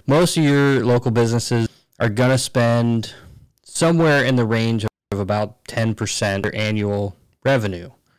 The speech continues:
Not their profit, but their revenue. So if they're making a hundred thousand, or if they're generating a hundred thousand in revenue,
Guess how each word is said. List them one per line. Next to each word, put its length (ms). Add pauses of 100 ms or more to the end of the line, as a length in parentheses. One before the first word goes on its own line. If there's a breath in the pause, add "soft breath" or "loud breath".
(180)
Not 160
their 120
profit, 440
but 160
their 140
revenue. 380
So 140
if 80
they're 140
making 300
a 80
hundred 300
thousand, 520 (280 loud breath)
or 80
if 60
they're 120
generating 600
a 100
hundred 300
thousand 380
in 120
revenue, 560